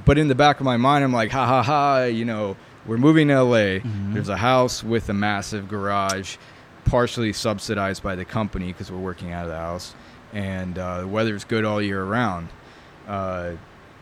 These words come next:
Speaker 1: unfortunately, it didn't, you know, I didn't direct the attention I should have to the knives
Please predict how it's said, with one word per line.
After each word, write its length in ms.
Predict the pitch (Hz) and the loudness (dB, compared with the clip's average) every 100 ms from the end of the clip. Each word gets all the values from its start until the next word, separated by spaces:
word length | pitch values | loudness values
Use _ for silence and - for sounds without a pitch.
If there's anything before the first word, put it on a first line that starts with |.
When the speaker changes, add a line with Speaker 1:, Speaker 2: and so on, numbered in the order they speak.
| - - - - | -20 -20 -20 -16
Speaker 1:
unfortunately, 560 | 110 101 147 156 - 117 | -14 -4 2 2 2 -2
it 60 | 98 | -2
didn't, 300 | 117 104 - - - | -2 -2 -8 -16 -10
you 120 | 104 | -6
know, 80 | 95 | -4
I 100 | 92 | -4
didn't 260 | 107 104 87 - - - - - 101 | -4 -4 -6 -16 -20 -20 -20 -20 -8
direct 340 | 113 110 98 | -2 -2 -2
the 100 | 104 | -6
attention 440 | 95 - 101 - 92 | -4 -4 -6 -6 -10
I 60 | |
should 280 | 90 - 104 | -10 -8 -8
have 180 | 95 90 | -8 -10
to 120 | - | -12
the 100 | 90 | -10
knives 640 | 90 92 87 87 90 - | -8 -8 -8 -8 -10 -14